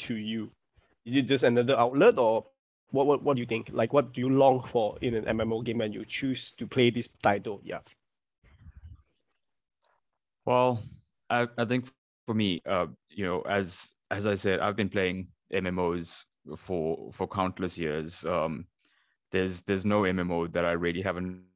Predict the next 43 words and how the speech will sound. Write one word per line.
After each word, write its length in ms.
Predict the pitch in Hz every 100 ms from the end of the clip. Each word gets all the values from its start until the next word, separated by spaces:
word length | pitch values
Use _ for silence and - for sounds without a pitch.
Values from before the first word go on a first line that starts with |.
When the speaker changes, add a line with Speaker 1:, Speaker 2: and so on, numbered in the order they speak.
| 95
Speaker 2:
picked 200 | 90 -
up 180 | 87 -
and 100 | 82
tried. 360 | - 85 82 85 _ -
Um, 360 | 90 90 90 - _ _ _ -
it 120 | 120
obviously 580 | 123 131 - - - 123
starts 420 | - - 98 -
out 260 | 92 92 90
as 280 | 87 87 -
a 40 | 92
bit 160 | 95
of 160 | 98 92
an 60 |
escape, 420 | 90 - 90 82 - -
you 100 | 80
know, 100 | 85
something 400 | - 92 98 92
to, 340 | - 87 82 - _ _ _ -
to 80 | -
clear 260 | 107 101
your 140 | 95 90
head, 380 | 92 87 82
to 80 | 98
get 160 | 92 95
away 240 | 85 87
from 240 | - 90 85
things. 500 | 82 80 78 - - _ _ _ _ -
Um, 380 | 90 92 90 90 _
but 140 | 98 92
a 60 |
lot 200 | 104 104
of 120 | 113 110
them 360 | 101 98 95 _ _ _ _ _ -
<laughs> 180 | 113 113
end 200 | 107 101
up 120 | 95 87 101 - _ _ -
drawing 300 | 92 92 95
you 180 | 95 98
in 340 | 92 87 92 - _ _
for 260 | 104 87 -
entertainment 520 | 92 87 95 92 87 82
value. 360 | 78 67 64